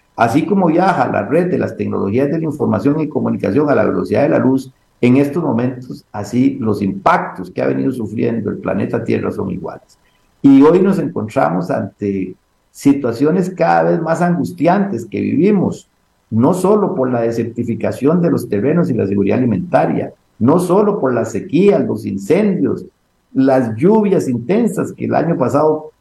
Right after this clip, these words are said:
tan fuertemente nosotros tuvimos que ver, eh, en nuestro país y, y en todo el globo terráqueo.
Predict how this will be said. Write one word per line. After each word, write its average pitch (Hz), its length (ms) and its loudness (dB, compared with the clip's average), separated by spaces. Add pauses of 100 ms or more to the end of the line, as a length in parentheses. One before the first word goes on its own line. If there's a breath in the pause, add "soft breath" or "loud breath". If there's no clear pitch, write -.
(140)
tan 127 340 -2
fuertemente 147 800 0
nosotros 143 460 -4
tuvimos 139 360 -2
que 110 200 0
ver, 143 300 2 (480)
eh, 101 440 -4
en 120 180 2
nuestro 113 300 -4
país 127 440 2
y, 104 220 -8
y 104 80 -8
en - 140 -8
todo 139 160 2
el 131 80 0
globo 135 320 0
terráqueo. 175 480 -2